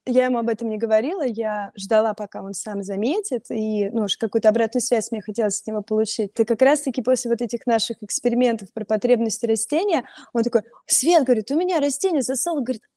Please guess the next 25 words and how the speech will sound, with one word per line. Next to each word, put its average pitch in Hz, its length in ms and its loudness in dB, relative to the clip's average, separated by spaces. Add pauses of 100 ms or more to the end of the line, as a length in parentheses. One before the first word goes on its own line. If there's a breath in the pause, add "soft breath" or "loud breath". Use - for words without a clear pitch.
(100)
у 233 100 2
него 240 340 2
не 285 240 2
было 285 260 2
воды». 294 680 -4 (200)
И 294 80 0
я 262 180 2
такая: 233 400 -4
«Да», 233 440 2
то 262 80 -2
есть, 247 180 -4
ну, 294 140 0
совсем 285 320 -4
как 247 160 -2
другая 254 520 0
реакция 240 640 -6
была. 214 420 -8 (320 soft breath)
Это 233 220 -4
тоже 285 320 -2
было 226 200 4
прям 208 420 0
очень 277 440 0
мило 262 420 0
и 226 240 -6
познавательно. 208 1080 -2